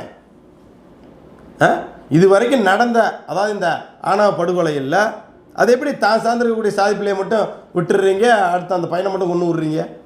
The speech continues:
ஆ? இந்த நம்ம சங்கரு, கௌசல்யா, இந்த மாதிரி அது போய் ஜாலியா சுத்திட்டு தெரியுது.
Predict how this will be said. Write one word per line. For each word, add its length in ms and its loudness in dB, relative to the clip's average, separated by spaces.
ஆ? 60 2
இந்த 140 4
நம்ம 220 4
சங்கரு, 380 2
கௌசல்யா, 460 0
இந்த 120 2
மாதிரி 200 4
அது 100 -6
போய் 240 -4
ஜாலியா 400 0
சுத்திட்டு 300 -6
தெரியுது. 260 -2